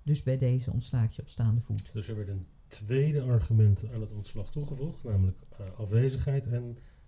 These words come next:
Speaker 2: het woordje op staande voet werd,
Speaker 1: Ja.
Speaker 2: eh, eraan
Speaker 1: Ja,
Speaker 2: geplakt.
Speaker 1: dus het, er werd eigenlijk een ander soort ontslag
Speaker 2: Ja.
Speaker 1: van gemaakt. Ja.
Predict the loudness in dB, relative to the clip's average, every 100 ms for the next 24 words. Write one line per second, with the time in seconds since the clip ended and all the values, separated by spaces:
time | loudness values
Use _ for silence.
0 | -6 0 4 6 4 0 -2 -4 -12 -2
1 | 6 6 8 4 0 -2 2 4 4 4
2 | 4 6 6 4 2 2 2 0 -4 -4
3 | -2 0 0 -4 -4 -2 -2 0 -2 -2
4 | -4 -2 -4 0 2 2 2 2 2 2
5 | 0 -6 -6 -4